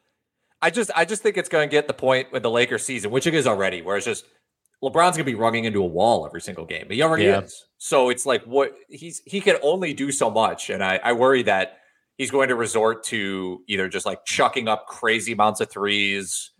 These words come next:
Speaker 2: Yeah.
Speaker 1: or, you know, j-, he's just gonna screw up his field goal percentage probably, and it's, it's not gonna be as good as you would think.
Speaker 2: Yeah, that's fair. That's fair. Um, I mean, the thing with Jaylen Brown, it, it kinda depends what kinda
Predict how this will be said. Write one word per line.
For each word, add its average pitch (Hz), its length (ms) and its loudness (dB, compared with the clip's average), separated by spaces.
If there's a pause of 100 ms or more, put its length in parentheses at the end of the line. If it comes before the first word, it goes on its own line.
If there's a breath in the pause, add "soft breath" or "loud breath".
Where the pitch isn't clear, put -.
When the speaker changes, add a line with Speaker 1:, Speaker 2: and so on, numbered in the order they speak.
Speaker 2:
Yeah. 104 240 -2 (140)
Speaker 1:
or, 92 640 0
you 95 100 -4
know, 87 120 -8
j-, 135 160 -4
he's 139 160 -6
just 160 100 4
gonna 123 100 2
screw - 220 -2
up 90 100 -4
his 87 140 -8
field 80 220 -8
goal 76 160 -6
percentage 85 500 -8
probably, 78 540 -2
and - 160 -12
it's, - 140 -10 (120)
it's - 180 -6
not 87 140 0
gonna 87 120 -2
be 85 100 -2
as 85 100 -4
good 87 180 -2
as 87 120 -6
you - 80 -10
would - 100 -14
think. - 320 -4 (1120)
Speaker 2:
Yeah, 135 160 2
that's 165 160 2
fair. 120 320 2 (180)
That's 131 200 0
fair. 117 460 2
Um, 113 440 0
I - 40 -6
mean, 156 120 2
the 151 60 2
thing 208 160 0
with 175 100 0
Jaylen 147 240 0
Brown, 127 300 2
it, 127 220 0
it 143 100 -2
kinda 214 180 0
depends 151 320 -2
what 131 120 0
kinda 117 420 2